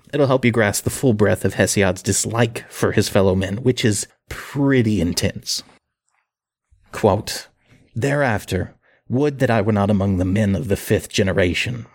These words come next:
but either had died before or been born afterwards.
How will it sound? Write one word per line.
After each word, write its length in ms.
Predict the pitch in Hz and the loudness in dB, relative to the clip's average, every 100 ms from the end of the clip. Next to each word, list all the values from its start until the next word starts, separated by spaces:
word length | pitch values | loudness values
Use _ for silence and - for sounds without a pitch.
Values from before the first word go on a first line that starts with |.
| _ | _
but 100 | 117 | -2
either 240 | 107 117 113 | 0 2 2
had 180 | 120 | 0
died 300 | 117 123 139 | 0 0 0
before 580 | 139 143 107 92 92 117 117 | 0 -2 0 2 0 -2 -2
or 120 | 131 | 0
been 220 | 131 127 | 2 2
born 340 | 110 113 110 | 2 2 2
afterwards. 840 | 113 127 120 - 92 92 90 - - | 2 0 -2 -2 -2 0 -4 -8 -16